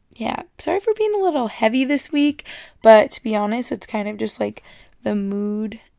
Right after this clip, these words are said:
I've been in, like, the, like, the feelings that I've been feeling. So I'm like, "I'm not gonna be fake over here and pretend that everything's, like, amazing all the time."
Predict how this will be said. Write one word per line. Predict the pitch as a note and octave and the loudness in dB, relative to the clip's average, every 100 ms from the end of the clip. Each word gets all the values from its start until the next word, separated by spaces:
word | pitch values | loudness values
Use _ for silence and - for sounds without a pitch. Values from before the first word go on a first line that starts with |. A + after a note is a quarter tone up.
| _ - | _ -8
I've | A3 | -6
been | A3 A#3+ B3 | -6 -6 -4
in, | B3+ B3 | -4 -4
like, | G#3+ G3+ | -4 -4
the, | G#3 G3+ G#3 - _ _ | -6 -6 -8 -14 _ _
like, | A3+ F#3 | -10 -10
the | - | -10
feelings | - G#3+ A3+ A3+ A3 | -6 -4 -2 -2 -2
that | A3+ | 0
I've | A3 G#3 | 0 -2
been | G#3+ G#3 | -4 -4
feeling. | A3 A3 A#3+ B3+ - - - - | -4 -2 -2 -4 -8 -18 -20 -6
So | G#3+ | -2
I'm | |
like, | G#3 | -2
"I'm | G#3+ | -2
not | G#3 G#3 | -4 -4
gonna | A3 A3 | -4 -4
be | G#3+ G#3 G#3 - - | -4 -4 -6 -10 -6
fake | G3 F#3 | -6 -4
over | G3 G3 | -4 -4
here | F#3 F#3+ F#3+ G3 | -4 -4 -4 -4
and | F#3+ F#3 F#3+ - - - - _ | -6 -8 -12 -18 -20 -20 -20 _
pretend | - A3 A3+ G3+ | -6 0 0 2
that | G#3 | 4
everything's, | G3+ G3+ G#3+ G#3+ G#3 G#3 | 4 2 0 -2 -4 -2
like, | G3+ G3 - | -4 -4 -4
amazing | G3+ G3+ G#3 G3 G3 G3 | -4 -4 -4 -2 -2 -2
all | G3 G3 G3 | 0 0 0
the | G3+ | -2
time." | G#3+ F#3+ G3 A3 C#4+ | -2 -2 0 0 -2